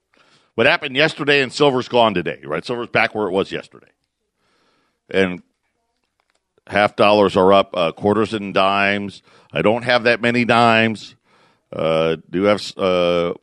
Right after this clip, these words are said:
about a bag and a half of quarters as well. Uh, they're twenty-seven thousand for the bag or two seventy a roll on the quarters, one thirty-five on the dimes at eight hundred,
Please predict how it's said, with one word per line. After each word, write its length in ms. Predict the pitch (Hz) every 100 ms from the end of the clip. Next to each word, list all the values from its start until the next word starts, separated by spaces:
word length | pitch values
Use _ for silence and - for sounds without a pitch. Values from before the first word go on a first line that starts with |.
| _ _ - 82
about 220 | 87 87
a 20 |
bag 220 | 92 98
and 100 | 107
a 40 | 101
half 260 | 101 -
of 80 | 95
quarters 420 | - 107 98 87
as 140 | 90 87
well. 420 | 98 98 95 - _ _ _ _ -
Uh, 160 | 76
they're 180 | 78 80
twenty-seven 640 | - 110 107 - 113 104 92
thousand 460 | 95 101 95 98
for 160 | - 101
the 120 | 90
bag 540 | 98 92 95 92 92
or 140 | 73 69
two 260 | - 98
seventy 460 | 92 101 95 95 90
a 60 | 85
roll 320 | 82 92 95
on 160 | 85 80
the 60 |
quarters, 500 | - 95 90 85 78
one 180 | 80 76
thirty-five 480 | 95 78 - 85 82
on 140 | 78
the 80 | 71
dimes 520 | 90 90 85 82 - _ _ - - _ -
at 180 | 85 82
eight 200 | 92 90
hundred, 520 | 104 92 98 95